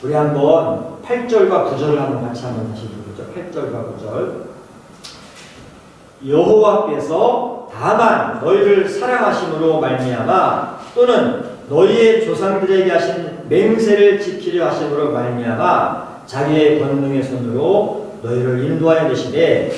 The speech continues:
너희를 그 종되었던 집에서 애굽 왕 바로의 손에서 속량하셨나니 그런즉 너는 알라. 오직 네 하나님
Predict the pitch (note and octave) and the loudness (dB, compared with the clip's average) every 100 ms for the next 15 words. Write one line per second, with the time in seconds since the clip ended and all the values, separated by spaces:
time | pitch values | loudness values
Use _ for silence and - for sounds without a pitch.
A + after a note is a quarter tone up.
0 | - - D#3 F3 E3+ E3+ E3+ E3+ E3+ F3 | -10 0 2 4 4 4 2 2 0 0
1 | G#3 A3 A3 A3 G3+ F#3+ E3 D#3 D3 G#3+ | 4 6 6 4 2 0 -2 -2 0 2
2 | B3 A#3+ - - D3 E3 D#3+ D#3+ D#3 D#3 | 2 2 -4 -4 -2 2 4 4 2 0
3 | E3+ G3+ G3+ F#3 E3+ E3 F#3 G#3 A3 A3 | 4 4 4 2 -2 -2 2 4 2 -2
4 | - - A#3+ B3 A#3+ A#3+ - - - D#3 | -6 -10 -8 -4 0 0 -2 -4 -6 -6
5 | C3+ A2+ A#2+ B2 - - - - - - | -6 -6 -4 -4 -4 -6 -10 -16 -20 -8
6 | D3+ D#3 D#3 D3 C#3 C#3 C3+ B2+ - - | -4 -2 -2 -2 0 0 0 0 2 2
7 | - - F3 G3+ A3 G3+ F#3+ F3+ F3+ | 2 2 2 2 4 2 2 0 -2